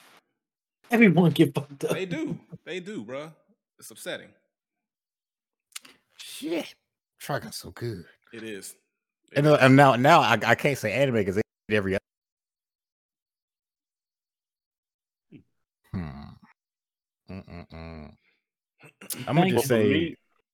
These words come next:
Speaker 3: Jak, Jak, Jak and Daxter. Just, just leave it the way it is.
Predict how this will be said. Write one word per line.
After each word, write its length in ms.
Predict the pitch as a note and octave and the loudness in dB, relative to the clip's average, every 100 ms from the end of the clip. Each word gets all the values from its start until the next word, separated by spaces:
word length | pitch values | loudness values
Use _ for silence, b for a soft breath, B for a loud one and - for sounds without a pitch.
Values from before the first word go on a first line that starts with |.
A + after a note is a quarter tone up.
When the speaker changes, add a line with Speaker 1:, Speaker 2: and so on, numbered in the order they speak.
| _ F#2 | _ -10
Speaker 3:
Jak, 500 | E2+ A#2+ G#2 - - _ - | 2 2 2 -2 -18 _ -12
Jak, 300 | F#2 A#2 E2 | 0 0 2
Jak 260 | E2+ G#2+ G#2 | -2 -2 -2
and 100 | F2+ | -2
Daxter. 400 | F2+ E2+ - D#2 | -2 -2 -8 -10
Just, 240 | F2+ E2 | -10 -8
just 180 | F#2 E2 | -8 -6
leave 220 | F#2 G2 | -4 -4
it 80 | E2 | -4
the 60 | F2 | -6
way 200 | F2 D#2+ | -6 -6
it 80 | |
is. 280 | D2+ D2 - | -8 -10 -14